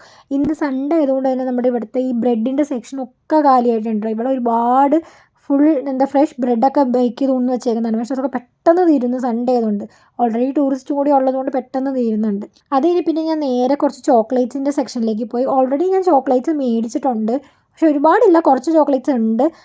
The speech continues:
പിന്നെ ഞാനിപ്പോൾ അധികം മേടിക്കുന്നില്ല. ഞാനൊരു Kinder Bueno എന്ന് പറഞ്ഞിട്ടുള്ള ആ ഒരു ചോക്ലേറ്റ് മാത്രമേ മേടിക്കുന്നുള്ളൂ.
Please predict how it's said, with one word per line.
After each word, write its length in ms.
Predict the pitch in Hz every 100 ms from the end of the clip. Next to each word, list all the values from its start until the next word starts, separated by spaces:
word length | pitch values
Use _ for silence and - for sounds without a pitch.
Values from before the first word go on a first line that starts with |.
| _ _
പിന്നെ 140 | 277
ഞാനിപ്പോൾ 540 | 311 311 339 330 _ 427
അധികം 220 | 339 339
മേടിക്കുന്നില്ല. 500 | 330 269 262 269 262
ഞാനൊരു 360 | 262 269 277 285 294
Kinder 320 | 269 269 277 247
Bueno 260 | 269 269 269
എന്ന് 120 | 285
പറഞ്ഞിട്ടുള്ള 280 | 294 269 262
ആ 40 |
ഒരു 100 | 262
ചോക്ലേറ്റ് 440 | 269 233 247 247 294
മാത്രമേ 280 | 262 240 233
മേടിക്കുന്നുള്ളൂ. 520 | 226 208 214 214